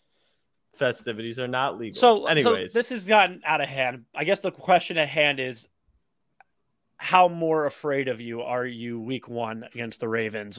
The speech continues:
Speaker 2: against Zach Wilson, knowing that he really does have that dog in him?
Speaker 1: He has that dog in him. They got elite Joe Flacco. There's questions to be
Speaker 2: Can we,
Speaker 1: had. And
Speaker 2: can we
Speaker 1: then
Speaker 2: officially give Zach,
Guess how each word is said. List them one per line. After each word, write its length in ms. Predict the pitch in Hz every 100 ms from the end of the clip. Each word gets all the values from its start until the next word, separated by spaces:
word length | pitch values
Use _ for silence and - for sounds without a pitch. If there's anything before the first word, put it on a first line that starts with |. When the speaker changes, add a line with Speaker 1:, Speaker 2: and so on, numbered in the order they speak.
| -
Speaker 2:
against 300 | 117 113 -
Zach 280 | 123 110 117
Wilson, 400 | 117 - 110 120
knowing 280 | 127 123
that 140 | 120 151
he 100 | 139
really 520 | 117 120 143 135 135
does 280 | 135 127 117
have 200 | 120 110
that 200 | 117 117
dog 300 | 113 110 92
in 80 | 95
him? 260 | 90 87 - _ _ -
Speaker 1:
He 340 | - - 127 127
has 200 | 139 139
that 220 | 147 139
dog 260 | 127 117 120
in 120 | 117
him. 300 | 120 113 113
They 120 | 127 117
got 160 | 107
elite 320 | 104 110 117
Joe 220 | 120 123 117
Flacco. 800 | - 113 107 110 117 110 110 123
There's 300 | 151 160 -
questions 560 | 180 170 - 160 147
to 100 | -
be 120 | 123 120
Speaker 2:
Can 160 | 202
we, 120 | 247
Speaker 1:
had. 80 | 269
And 80 | 151
Speaker 2:
can 100 | 214
we 60 | 175
Speaker 1:
then 120 | 175
Speaker 2:
officially 540 | - - 196 - 190
give 320 | 175 151 160 135
Zach, 460 | 139 139 143 _